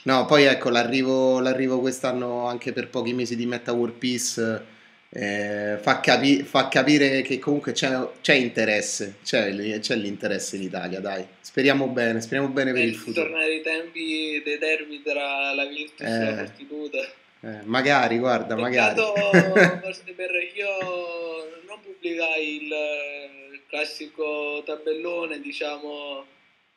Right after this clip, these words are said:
Speaker 2: quello, il tabellone con i pronostici, e avevo preso tutto il primo turno praticamente, eh, il secondo turno, eh, tenevo il quattro a tre tra Venezia e Reggio Emilia,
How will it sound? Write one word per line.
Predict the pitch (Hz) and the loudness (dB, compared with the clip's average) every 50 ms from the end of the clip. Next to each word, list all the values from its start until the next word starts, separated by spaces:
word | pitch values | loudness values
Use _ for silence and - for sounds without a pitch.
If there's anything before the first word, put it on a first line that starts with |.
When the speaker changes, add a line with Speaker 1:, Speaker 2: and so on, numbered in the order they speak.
| _ _ _ _ _ _ _ _ _ _ _ | _ _ _ _ _ _ _ _ _ _ _
Speaker 2:
quello, | - 165 175 165 165 180 175 170 180 175 165 165 165 160 165 170 170 170 165 160 160 156 156 156 156 156 151 151 151 151 156 156 | -4 -4 -4 -2 -2 -2 -2 -2 -2 -2 -2 -4 -4 -4 -4 -4 -4 -4 -4 -4 -4 -4 -4 -4 -4 -4 -4 -6 -6 -6 -6 -6
il | 156 160 160 156 160 160 156 156 156 156 151 - | -6 -6 -6 -4 -4 -2 -2 -2 -2 -2 -4 -4
tabellone | - 156 - - 160 165 180 180 180 175 | -6 -6 -4 -4 -2 -2 -2 -4 -4 -8
con | - 170 170 | -8 -10 -10
i | 170 | -10
pronostici, | - 175 185 190 190 190 190 185 - - - - - - 180 | -8 -8 -8 -6 -4 -6 -6 -6 -6 -8 -10 -8 -6 -6 -6
e | 170 - _ _ _ _ _ _ _ _ _ _ _ _ _ _ _ _ _ - 196 202 196 190 180 180 - - | -6 -8 _ _ _ _ _ _ _ _ _ _ _ _ _ _ _ _ _ -6 -4 -2 -2 -2 -4 -4 -8 -8
avevo | 175 180 185 185 190 190 | -6 -4 -4 -4 -4 -4
preso | 180 185 180 175 175 185 | -2 -2 -2 -2 -2 -6
tutto | 185 202 208 - - | -10 -10 -8 -8 -8
il | - | -8
primo | - - - - - - | -10 -12 -14 -14 -12 -12
turno | - 208 202 190 196 190 190 | -10 -10 -10 -8 -8 -8 -8
praticamente, | 185 185 180 180 175 175 185 185 190 196 202 202 202 202 - 208 208 - - - _ _ _ - | -6 -6 -6 -4 -4 -4 -4 -4 -4 -6 -6 -6 -6 -4 -2 -2 -2 -2 -6 -12 _ _ _ -14
eh, | - 190 180 180 180 175 175 170 | -10 -8 -6 -4 -4 -4 -4 -6
il | 180 175 | -8 -8
secondo | - 190 190 190 202 196 196 190 | -6 -6 -6 -6 -6 -6 -8 -6
turno, | 180 185 190 180 170 170 170 170 - - _ _ | -6 -4 -6 -6 -6 -6 -8 -10 -10 -20 _ _
eh, | - 175 170 170 160 156 156 156 156 151 151 151 | -10 -6 -4 -2 -2 -2 -2 -2 -2 -4 -4 -6
tenevo | 151 160 160 160 160 160 | -6 -6 -4 -4 -4 -6
il | 156 | -6
quattro | - - 180 175 - 180 180 | -6 -6 -6 -4 -2 -2 -4
a | 165 | -4
tre | - - 170 170 160 156 156 156 151 - | -4 -6 -6 -4 -4 -2 -2 -2 -2 -4
tra | 156 151 | -6 -6
Venezia | 151 156 156 165 170 170 - - 175 | -6 -4 -6 -6 -6 -8 -6 -6 -6
e | |
Reggio | 160 156 151 151 156 | -6 -6 -8 -8 -8
Emilia, | 160 175 185 196 196 196 196 190 196 | -8 -8 -8 -10 -8 -4 -4 -4 -4